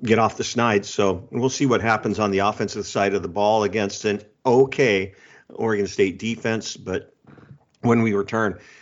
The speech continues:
we'll go over to the other side of the ball where Oregon State's got some dudes <laughs> that, uh, names are familiar. So, uh, to a lot of, uh, f-, uh, football fans. So we'll dive into that more when we return. It's the guys from Dog Man dot com on Dog Man Radio.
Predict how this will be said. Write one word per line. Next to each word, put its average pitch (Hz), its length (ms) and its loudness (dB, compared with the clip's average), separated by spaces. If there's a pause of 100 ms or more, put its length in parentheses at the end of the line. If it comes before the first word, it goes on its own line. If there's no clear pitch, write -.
(100)
we'll 107 160 2
go 110 200 4
over 104 140 4
to 95 60 -4
the 95 140 0
other 104 120 2
side 98 260 -2
of 95 60 -2
the 90 80 -6
ball 98 400 0
where 92 320 -4 (320)
Oregon 143 260 -4
State's 135 360 0
got 104 200 0
some 101 300 -4
dudes 135 640 2
<laughs> - 60 -18
that, 123 500 -2
uh, 113 220 2
names 117 420 -2
are 143 60 0
familiar. 107 800 -2 (180)
So, 92 400 -4 (280)
uh, 92 460 -2
to 104 180 4
a 101 40 6
lot 101 180 2
of, 98 200 -8
uh, - 40 -12
f-, - 180 -14 (220)
uh, 90 120 -10
football 131 300 -2
fans. 92 300 -6
So 95 240 -2 (180)
we'll 120 180 4
dive 123 380 2
into 120 180 4
that 113 240 0
more 117 220 0
when 101 220 0
we 107 140 -2
return. 127 580 2
It's 101 220 -4
the 92 80 -10
guys 101 200 0
from 95 120 -10
Dog 95 200 -4
Man 98 140 -4
dot 95 180 -6
com 92 220 -6
on 82 80 -12
Dog 87 180 -8
Man 90 160 -8
Radio. 90 380 -4